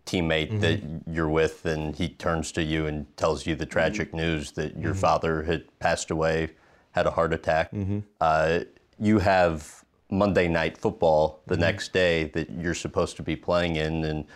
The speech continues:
Speaker 1: are left with the decision of whether to play in the game or fly home to Mississippi.
Speaker 2: Mm-hmm.
Speaker 1: Why do you decide to play?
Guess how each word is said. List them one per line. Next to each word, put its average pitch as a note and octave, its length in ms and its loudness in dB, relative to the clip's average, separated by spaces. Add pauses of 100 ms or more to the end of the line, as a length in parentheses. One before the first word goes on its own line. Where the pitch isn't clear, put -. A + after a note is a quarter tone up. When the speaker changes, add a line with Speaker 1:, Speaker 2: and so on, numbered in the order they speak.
(200)
Speaker 1:
are E2+ 120 2
left D#2+ 320 2
with E2+ 100 -2
the - 80 -4
decision D#2+ 640 -2 (320)
of D#2 160 -2
whether E2 520 2 (180)
to - 80 -6
play F2+ 280 2
in E2+ 100 2
the D#2+ 60 0
game F2+ 420 0 (100)
or - 100 -6
fly E2 280 2
home E2+ 200 -2
to D#2+ 80 -6
Mississippi. E2+ 680 -4 (120)
Speaker 2:
Mm-hmm. G2+ 260 -6 (180)
Speaker 1:
Why D#3 140 4
do F3+ 80 -2
you D3+ 60 2
decide G2 360 2
to F2+ 60 -2
play? D#2+ 220 0